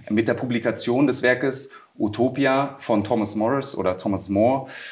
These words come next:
schreibt, äh, Thomas Morus von einem Ort, den es sozusagen nicht gibt. Also es ist ein Nichtort.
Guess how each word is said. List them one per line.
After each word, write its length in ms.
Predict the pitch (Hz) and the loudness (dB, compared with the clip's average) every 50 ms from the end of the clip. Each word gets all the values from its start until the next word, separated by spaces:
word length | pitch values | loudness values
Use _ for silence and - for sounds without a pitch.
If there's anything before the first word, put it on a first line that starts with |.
| - - - _ _ _ _ _ _ - | -14 -16 -20 _ _ _ _ _ _ -2
schreibt, 720 | - - - 113 123 147 170 160 - - - - - - | -2 0 2 4 4 4 4 2 -2 -6 -10 -14 -10 -8
äh, 340 | - - - 135 127 123 123 | -4 2 4 4 4 4 4
Thomas 340 | - - 143 139 139 135 - | 2 4 4 6 4 4 4
Morus 360 | 135 131 139 139 151 147 - | 4 4 6 4 4 2 2
von 160 | - - 123 | 0 0 2
einem 300 | 117 113 117 113 110 110 - 117 | 2 4 4 2 2 0 2 2
Ort, 560 | 120 120 131 147 160 165 165 - - - - - - _ _ _ | 4 6 6 6 6 4 2 -2 -6 -10 -14 -20 -20 _ _ _
den 240 | - 104 110 127 135 | -4 0 4 4 6
es 120 | 139 - - | 4 4 2
sozusagen 480 | 135 117 - 120 107 120 113 113 117 | -2 -2 -2 0 2 4 4 4 2
nicht 200 | 113 110 - - - | 2 0 -2 -4 -4
gibt. 300 | 117 104 104 - - - | -6 -6 -6 -6 -8 -8
Also 160 | 98 101 110 | -6 -6 -4
es 100 | 104 113 | -4 -4
ist 120 | 110 - | 0 0
ein 180 | 127 117 113 127 | 2 4 6 6
Nichtort. 560 | 151 156 - - 117 107 - - - - | 4 4 4 0 -2 -2 -2 -4 -6 -8